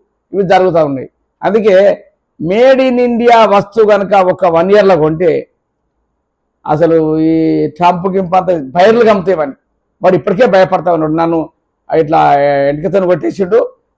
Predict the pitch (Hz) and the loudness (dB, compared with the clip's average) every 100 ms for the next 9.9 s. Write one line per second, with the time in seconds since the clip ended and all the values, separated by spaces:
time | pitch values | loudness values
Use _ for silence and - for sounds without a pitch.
0 | _ 175 180 185 208 208 202 208 208 185 | _ -4 0 2 2 0 0 0 -2 -4
1 | 214 196 208 170 156 160 156 - 135 113 | -4 0 0 0 0 -2 -4 -8 -12 -14
2 | 131 170 196 190 185 185 208 180 190 175 | -18 -14 -8 -6 -4 -6 -6 -6 -4 -6
3 | 165 151 135 - - _ _ _ _ - | -8 -12 -8 -10 -10 _ _ _ _ 0
4 | 175 180 170 170 165 196 175 175 254 - | 2 2 0 0 0 0 2 0 -2 -8
5 | _ _ _ _ _ 151 190 180 190 180 | _ _ _ _ _ 0 0 2 2 2
6 | 180 180 170 160 147 185 180 170 156 151 | 0 0 0 -2 0 2 2 2 2 0
7 | 127 - 123 170 190 185 170 196 180 175 | -4 -14 -2 0 0 -2 -4 -4 -4 -6
8 | - 190 175 170 190 180 170 165 170 160 | -8 -6 -6 -6 -6 -6 -6 -4 -2 -4
9 | 139 120 165 214 220 165 202 - 160 | -6 -2 0 2 0 -2 -8 -8 -10